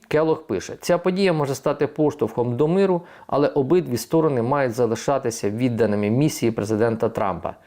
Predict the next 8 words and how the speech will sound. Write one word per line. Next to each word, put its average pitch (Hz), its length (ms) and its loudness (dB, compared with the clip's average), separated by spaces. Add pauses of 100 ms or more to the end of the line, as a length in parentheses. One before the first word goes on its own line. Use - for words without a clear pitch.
(240)
зупинити 139 640 0
кровопролиття 110 760 -2
і 143 80 2
покласти 117 580 -4
край 104 300 -2
війні". 90 360 -6 (1300)
Тобто 185 320 0
Келлог 165 360 0